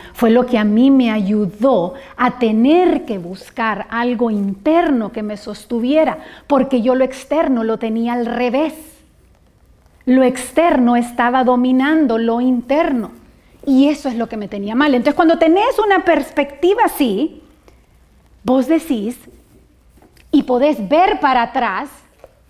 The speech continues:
como con el nieto, "Bueno, aquella vez que yo decía, '¿Por qué me mandaste la niña tan temprano y yo no puedo ser mamá?', valió la pena.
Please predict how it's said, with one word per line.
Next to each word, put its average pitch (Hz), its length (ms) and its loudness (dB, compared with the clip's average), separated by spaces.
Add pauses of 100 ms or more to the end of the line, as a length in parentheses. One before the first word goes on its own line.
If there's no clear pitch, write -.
(140)
como 220 180 -6
con 220 140 -6
el 214 160 -6
nieto, 254 480 -4 (1160)
"Bueno, - 480 -4 (1200)
aquella 269 360 -2
vez 311 200 -2
que 254 100 -4
yo 254 100 2
decía, 285 320 2
'¿Por 233 220 2
qué 247 140 -4
me 220 120 0
mandaste 240 480 0
la 247 160 -2
niña 247 320 2
tan 254 220 2
temprano 311 680 4
y 359 80 6
yo 349 120 4
no 339 120 4
puedo 311 320 2
ser 320 180 0
mamá?', 359 640 -2 (1400)
valió 233 440 2
la 247 180 2
pena. 285 440 -2